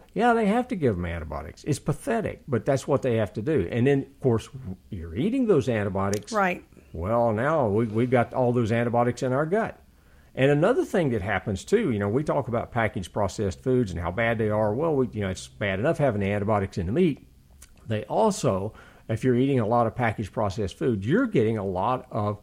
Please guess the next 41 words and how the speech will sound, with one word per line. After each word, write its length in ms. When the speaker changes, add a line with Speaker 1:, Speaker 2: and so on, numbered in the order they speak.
Speaker 1:
glyphosate, 720
which 200
is 200
basically 640
Roundup. 440
Speaker 2:
Roundup, 420
which, 120
Speaker 1:
Now 240
Speaker 2:
again, 380
like 160
I 40
said, 220
we, 240
we 140
have 240
done 140
whole 180
shows 280
on 100
that 180
before. 260
Speaker 1:
We've 160
done 180
whole 220
shows 240
Speaker 2:
And 120
Speaker 1:
on 60
Speaker 2:
we 80
Speaker 1:
that. 60
Speaker 2:
might 220
do 80
another 240
one 120
on 160
there 300
Speaker 1:
Again. 480
Speaker 2:
on 220
it 80
again. 420
But, 240
but, 420